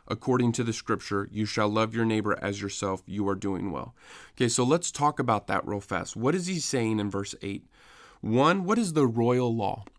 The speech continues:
Well, we just talked about the kingdom, so there are laws. At that time, you would have laws that are for g-, uh, uh, government, things like that. But a royal law is something that a king could say, and when the king says it, it's done.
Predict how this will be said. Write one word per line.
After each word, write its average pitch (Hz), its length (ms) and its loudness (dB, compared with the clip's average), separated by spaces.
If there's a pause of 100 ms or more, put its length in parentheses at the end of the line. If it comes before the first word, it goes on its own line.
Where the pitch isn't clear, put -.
(720)
Well, 117 200 4
we 127 160 6
just 135 280 0
talked 131 200 0
about 123 200 -2
the 117 80 -2
kingdom, 123 420 0
so 120 180 0
there 135 280 0
are 117 200 4
laws. 107 640 0
At 113 180 -4
that 120 200 -4
time, 127 260 -2
you 110 60 0
would 107 80 -4
have 101 140 -6
laws 98 360 -2 (360)
that 107 140 2
are 104 180 2
for 104 240 -2
g-, 104 240 -10 (180)
uh, 95 400 0 (640)
uh, 76 140 -4
government, 127 540 0
things 127 180 -2
like 120 160 -4
that. 135 160 -4
But 117 100 -2
a 110 40 2
royal 135 360 0
law 113 200 2
is 107 80 -4
something 135 260 -2
that 107 100 -2
a 101 40 -4
king 180 320 -2
could 117 180 -4
say, 107 460 -4
and 113 180 -2
when 117 80 0
the 113 60 -2
king 196 260 -4
says 107 260 -4
it, 110 100 -4
it's 117 160 -6
done. - 400 -4